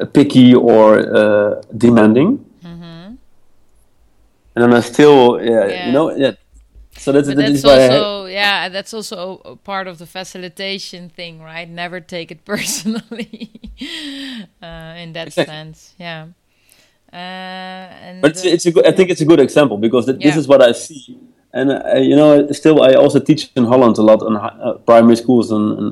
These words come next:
Speaker 1: and, uh, uh, high schools everywhere. And it's the same. People
Speaker 2: Mm-hmm.
Speaker 1: really think that I'm the same as all the other teachers, and that, uh, that I'll send them out of the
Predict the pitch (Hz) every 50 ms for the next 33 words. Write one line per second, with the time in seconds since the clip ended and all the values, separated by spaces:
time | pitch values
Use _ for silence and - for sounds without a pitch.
0 | - - 101 98 - - _ _ _ _ _ _ _ _ _ - - - - -
1 | 58 57 - - - - - - - - - - _ _ _ _ _ - - 98
2 | - - 107 - 123 - 107 104 113 117 117 - - 113 113 110 107 117 117 113
3 | 110 110 104 104 107 113 110 - - - - - - - _ _ - 127 147 190
4 | 208 - 202 185 - 254 226 139 107 101 - - - _ _ _ _ _ _ _
5 | _ _ _ - - _ _ _ _ _ _ - - 160 - 165 147 151 165 165
6 | 165 170 - 170 165 151 139 143 131 - 127 143 143 143 135 135 131 131 131 -
7 | 160 147 143 139 139 127 131 127 135 135 123 113 110 151 139 - - 113 98 -
8 | - 110 113 113 - 117 113 113 117 117 117 117 117 120 120 120 120 117 113 110
9 | 92 - - - 120 120 120 120 120 120 120 - 135 131 113 131 123 110 120 123
10 | 117 123